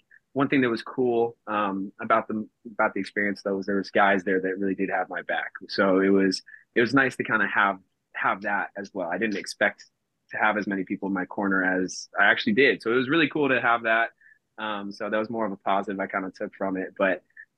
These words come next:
yeah, no, it was, <sighs> I mean, I was definitely, uh, definitely on the defensive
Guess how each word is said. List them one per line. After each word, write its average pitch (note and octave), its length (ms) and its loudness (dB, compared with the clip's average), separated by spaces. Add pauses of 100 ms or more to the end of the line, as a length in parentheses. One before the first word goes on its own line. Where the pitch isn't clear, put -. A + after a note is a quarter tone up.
(440)
yeah, D#3 180 8
no, D3+ 160 4
it C3+ 80 6
was, D3+ 380 0
<sighs> - 420 -6
I A#2 60 -2
mean, A#2 160 -2
I A2+ 140 2
was A2 140 -4
definitely, A2+ 640 -2
uh, F#2 300 -4 (120)
definitely B2 220 2
on C#3+ 80 4
the C3+ 60 4
defensive A2+ 480 0